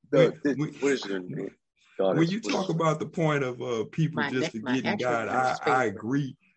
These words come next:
Speaker 2: I agree with you when you talk about people who
Speaker 3: My
Speaker 2: have
Speaker 3: government.
Speaker 2: forgot the creator God and that it is a mass ascension. I think we're getting ready for,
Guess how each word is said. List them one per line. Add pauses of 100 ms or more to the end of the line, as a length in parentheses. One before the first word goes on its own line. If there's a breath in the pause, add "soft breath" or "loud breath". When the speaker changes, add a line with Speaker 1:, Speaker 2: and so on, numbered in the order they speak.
(100)
Speaker 2:
I
agree
with
you
when
you
talk
about
people
who
Speaker 3:
My
Speaker 2:
have
Speaker 3:
government.
Speaker 2:
forgot (240)
the
creator
God
and
that
it
is
a
mass
ascension.
I
think
we're
getting
ready
for,